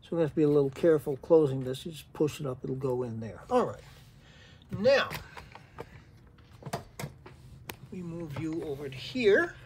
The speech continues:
so you can see the rest of this process.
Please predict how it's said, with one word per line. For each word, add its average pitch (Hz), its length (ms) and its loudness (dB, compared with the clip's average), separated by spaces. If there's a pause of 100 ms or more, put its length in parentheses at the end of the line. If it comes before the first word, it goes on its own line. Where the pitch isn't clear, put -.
(300)
so - 1120 -20
you 156 80 -16
can 156 140 -16
see 170 120 -8
the 143 200 -6
rest 139 220 -10
of 131 60 -18
this 113 140 -12 (120)
process. 151 920 -6